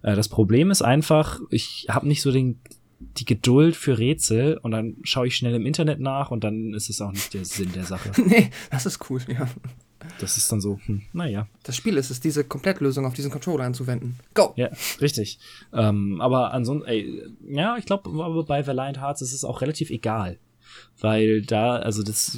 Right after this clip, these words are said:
Speaker 1: was das Spiel erzählt, ist schon ziemlich fantastisch. Das ist, ähm, ist ein tolles Ding. Ärgert mich auch, dass ich das nicht durchgespielt hab. Vielleicht irgendwann mal.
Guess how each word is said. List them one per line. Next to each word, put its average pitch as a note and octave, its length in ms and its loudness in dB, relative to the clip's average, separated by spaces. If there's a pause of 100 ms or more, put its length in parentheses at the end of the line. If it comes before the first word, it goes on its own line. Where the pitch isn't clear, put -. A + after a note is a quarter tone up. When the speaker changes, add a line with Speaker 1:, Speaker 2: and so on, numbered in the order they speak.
(120)
Speaker 1:
was A2+ 200 2
das A#2+ 100 2
Spiel C#3 320 0
erzählt, F3+ 640 2
ist G#3 120 -4
schon G#3 360 -8
ziemlich A3+ 420 -6
fantastisch. E3+ 540 -6
Das - 180 -8
ist, - 340 -4 (120)
ähm, F3 320 -8 (680)
ist D#3+ 140 4
ein G3+ 60 2
tolles F#3+ 240 4
Ding. F3+ 160 2
Ärgert E3 240 0
mich D3+ 120 -2
auch, D#3 80 2
dass D3+ 140 0
ich D3+ 80 2
das C#3+ 120 2
nicht C#3 180 -2
durchgespielt E3+ 460 4
hab. D#3 140 2
Vielleicht A#2+ 260 4
irgendwann E2+ 300 0
mal. F2 220 -6